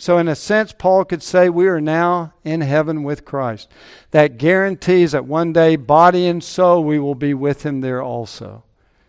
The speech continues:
We're already there positionally in our substitute who represented us in his death, burial, and resurrection.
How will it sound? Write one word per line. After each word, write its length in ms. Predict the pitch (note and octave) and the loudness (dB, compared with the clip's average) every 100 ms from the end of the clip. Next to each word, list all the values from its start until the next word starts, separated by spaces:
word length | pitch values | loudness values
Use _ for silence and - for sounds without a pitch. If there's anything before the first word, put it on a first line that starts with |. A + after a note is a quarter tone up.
| _ _ _ _ - | _ _ _ _ -8
We're 180 | C#3+ | -4
already 480 | D3+ E3 F3 F3 F3 | 0 4 6 8 6
there 300 | D#3+ F3 E3+ | 6 6 4
positionally 720 | - D#3 C3 D#3+ D#3+ D#3 C#3+ D3 | 2 -6 0 0 0 -6 -6 -4
in 240 | E3 F#3+ | 0 4
our 200 | F#3 F#3 | 6 4
substitute 1000 | E3 - F#3 F#3 - - B2+ - C3+ A2+ - _ - - _ | 2 0 2 2 0 -18 -14 -6 -4 -6 -10 _ -20 -20 _
who 140 | E3 D#3 | -4 -2
represented 920 | C#3+ F#3+ F#3+ F#3+ D#3 F3 F3+ E3+ E3 | 4 4 4 -2 0 0 0 0 -2
us 440 | F#3 F3 F#3 F3+ E3+ | 4 8 8 6 0
in 80 | |
his 180 | E3 C3 | -2 -4
death, 400 | A#2 D#3+ D#3+ - | 2 2 2 0
burial, 360 | D3+ D3+ D3+ D3+ | 0 2 2 0
and 120 | C#3 | -4
resurrection. 760 | C3+ C3+ B2+ B2 C3 - A#2+ | -4 -4 -6 -4 -4 -4 -12